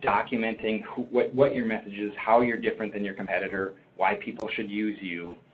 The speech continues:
And, and the control templates is making sure every piece of content that you put out, A, speaks to those groups, and B, includes your, your points of differentiation in your, um, calls to action. Uh, but then we push it through all these different promotional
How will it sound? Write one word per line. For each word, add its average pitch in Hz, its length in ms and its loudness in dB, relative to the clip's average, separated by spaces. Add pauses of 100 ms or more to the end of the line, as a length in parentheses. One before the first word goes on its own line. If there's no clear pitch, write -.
(420)
And, 101 160 -2
and 107 200 0
the 104 60 2
control 110 400 -2
templates 101 400 -6
is 92 100 -14
making 98 360 -4
sure 98 100 4
every 92 100 0
piece 95 220 -10
of - 80 -16
content 85 240 -8
that 82 60 -8
you 80 60 -8
put 85 220 -4
out, 80 300 0 (400)
A, 104 200 6 (160)
speaks 110 300 -4 (100)
to 95 60 -6
those 85 320 -4
groups, 80 380 -12
and 87 160 -16
B, 92 360 -10 (100)
includes 110 640 -4
your, 92 320 -2 (100)
your 95 280 -4
points - 340 -6
of 98 80 -8
differentiation 87 880 -6 (120)
in 98 180 -4
your, 87 440 -2
um, 76 300 -4 (240)
calls - 300 -2
to - 100 -6
action. 76 460 -6 (880)
Uh, 90 240 0
but 117 100 -4
then 170 120 6
we 143 80 8
push - 320 2
it - 200 2
through 135 200 2
all 98 180 2
these 107 180 -2
different 98 240 -6
promotional 101 440 -4